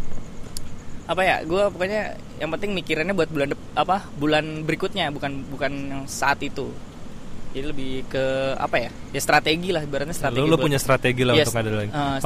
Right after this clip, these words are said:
Speaker 1: strategi.
Speaker 2: Tapi sebelum kita masuk ke Adan, nah, eh, gue mau nanya dulu nih ke lu, Gar. Ta-, tapi strategi yang lu tetapkan di dua ribu sembilan belas untuk lu ngidol ini udah, udah optimal belum?
Speaker 1: Menurut gue optimal sih.
Speaker 2: Oke.
Speaker 1: Ta-, jadi gue tuh s-,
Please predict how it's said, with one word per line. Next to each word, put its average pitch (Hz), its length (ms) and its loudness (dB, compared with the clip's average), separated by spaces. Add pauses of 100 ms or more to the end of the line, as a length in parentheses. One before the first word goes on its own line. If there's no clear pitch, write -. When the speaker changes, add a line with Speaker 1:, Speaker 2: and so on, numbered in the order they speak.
Speaker 1:
strategi. 127 320 4 (240)
Speaker 2:
Tapi 165 240 6
sebelum 165 400 6
kita 143 400 6
masuk 135 160 2
ke 135 160 0
Adan, 170 160 2
nah, 156 240 6 (320)
eh, 143 80 6
gue 143 160 6
mau 175 80 6
nanya 151 160 8
dulu 147 160 4
nih 156 80 6
ke 139 160 4
lu, 135 160 6
Gar. 131 160 4 (1040)
Ta-, - 160 4 (160)
tapi 247 400 2 (160)
strategi 160 640 6
yang 156 80 8 (400)
lu 156 320 6
tetapkan 151 560 4
di 151 80 2
dua 139 160 6
ribu 135 160 4
sembilan 143 240 2
belas 139 240 2
untuk 143 240 0
lu 139 160 2
ngidol 135 400 4
ini 185 160 4
udah, 127 640 8 (560)
udah 147 160 6
optimal 190 400 8
belum? 127 180 4 (1160)
Speaker 1:
Menurut 170 180 0
gue 247 180 2
optimal 202 460 2
sih. 127 160 -4 (240)
Speaker 2:
Oke. 127 320 4
Speaker 1:
Ta-, 160 160 4
jadi 202 320 2
gue 240 140 6
tuh 262 180 -2
s-, - 160 -6